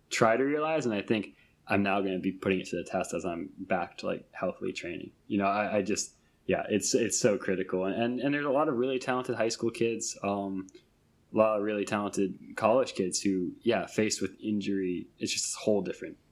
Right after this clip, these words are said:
ballpark of things. Now, I mean, like, like you said, this isn't an injury.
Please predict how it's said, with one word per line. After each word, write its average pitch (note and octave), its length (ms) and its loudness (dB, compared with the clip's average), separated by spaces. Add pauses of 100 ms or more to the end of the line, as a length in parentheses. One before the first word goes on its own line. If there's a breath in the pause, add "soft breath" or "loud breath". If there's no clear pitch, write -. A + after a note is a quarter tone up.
(180)
ballpark E2+ 460 -8
of - 60 -16
things. - 340 -8
Now, A#2 240 2 (580 soft breath)
I A#2+ 80 2
mean, A#2 160 0
like, A#2 240 0
like A#2 260 2
you A#2 120 0
said, E2+ 400 0 (100)
this B2 160 6
isn't G#2 260 2
an F#2+ 80 -2
injury. F#2+ 460 -2